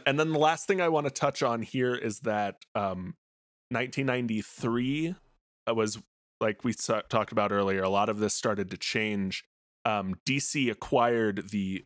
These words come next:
black owned and operated Milestone Media, um, giving more opportunity to,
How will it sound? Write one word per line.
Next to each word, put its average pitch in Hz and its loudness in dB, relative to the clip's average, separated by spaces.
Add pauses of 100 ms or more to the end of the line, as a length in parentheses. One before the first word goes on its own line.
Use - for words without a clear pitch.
(100)
black 107 0
owned 110 2
and 98 0
operated 95 -2 (100)
Milestone 104 -2
Media, 127 0 (680)
um, 92 0 (500)
giving 110 2 (280)
more 117 4
opportunity 110 0
to, 95 -4